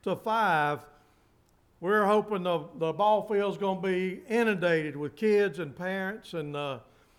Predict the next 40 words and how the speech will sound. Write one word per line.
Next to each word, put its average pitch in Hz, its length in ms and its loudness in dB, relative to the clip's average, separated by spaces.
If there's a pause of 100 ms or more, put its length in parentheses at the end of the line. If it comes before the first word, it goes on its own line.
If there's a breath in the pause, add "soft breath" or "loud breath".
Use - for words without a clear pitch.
(180 soft breath)
got 170 160 0
a, 175 380 -4
if 170 320 -6
you 170 80 -6
happen 208 340 0
to 208 80 -6
come 208 240 -2
in 190 140 -4
this 196 160 -2
door, 202 300 -2
you 165 160 -6
may 180 200 -2
have 185 160 -4
seen 190 380 -4
the 156 100 -6
rock 170 320 -4
climbing 180 400 -6
wall, 170 520 -2
the, - 760 -14
uh, 143 220 -2
the 139 160 -4
slide, 190 680 2
the 160 80 -6
Duncan 185 460 -6
booth, 180 520 -4
the 143 240 -4
whirly 185 400 -4 (220)
whirl 185 380 -6
things, 185 500 -6
whatever 180 400 -6
that 180 160 -4
is. 180 340 -8 (480 loud breath)
Um, 156 260 -2
so 196 120 -4
it's 175 100 -2
gonna 226 180 2
be 220 140 6
a 208 80 6
big 185 300 0
day. 143 240 -2